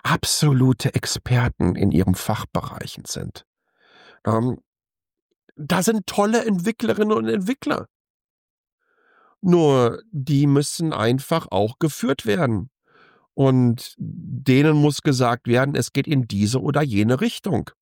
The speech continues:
Und die Richtung, die Microsoft eingeschlagen hat, insbesondere dann nochmal in den letzten drei Jahren, ist die falsche Richtung.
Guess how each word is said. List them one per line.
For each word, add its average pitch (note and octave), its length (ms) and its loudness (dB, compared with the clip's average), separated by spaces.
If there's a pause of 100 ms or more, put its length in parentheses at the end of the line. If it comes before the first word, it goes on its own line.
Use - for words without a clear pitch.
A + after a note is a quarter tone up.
(1300)
Und G#2+ 160 -2
die B2 80 4
Richtung, C3+ 400 2
die A2+ 100 0
Microsoft G#2+ 920 -2
eingeschlagen G#2+ 800 0
hat, F#2 280 -6 (1300)
insbesondere D#3+ 720 2
dann C3+ 180 0
nochmal D3+ 320 2
in C3+ 40 2
den C3 120 4
letzten B2 300 -2
drei G#2 200 0
Jahren, G2 320 2
ist - 160 -4
die G2 60 -2
falsche - 420 -2
Richtung. - 340 -12